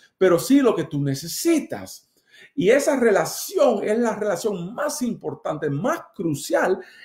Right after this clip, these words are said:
en la vida, porque de esa relación viene todo lo demás. Pues te hago pregunta, ¿quién es tu pastor? No importa lo bueno que sea tu esposo o esposa, o tu madre o tu padre,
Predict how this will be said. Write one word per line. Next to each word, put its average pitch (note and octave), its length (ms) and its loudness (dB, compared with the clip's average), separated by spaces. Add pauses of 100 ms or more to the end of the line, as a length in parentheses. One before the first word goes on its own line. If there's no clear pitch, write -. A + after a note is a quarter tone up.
en F3 180 -2
la G3+ 140 0
vida, D#4+ 260 6
porque E3+ 340 2
de C#3 280 4
esa F#4 240 2
relación F4 520 0 (320)
viene G#3 540 4
todo D#3 380 2
lo G3 120 4
demás. A#3+ 720 0 (260)
Pues G#3 200 4
te - 220 2
hago E3 160 2
pregunta, A#3+ 560 2
¿quién F4+ 420 4
es C4 540 0 (240)
tu C#3 140 -4
pastor? G#3 680 -2 (1300)
No E3 240 2
importa B3+ 480 4
lo G3 220 2
bueno A3+ 300 0
que G3 120 -2
sea G#3 320 -4
tu G#3 80 0
esposo F3 500 -2
o - 180 2
esposa, - 500 -2
o C#3+ 100 -8
tu C#3 120 -2
madre C#3+ 360 -2
o D#3+ 80 -8
tu F#3+ 160 -10
padre, G#3+ 420 -4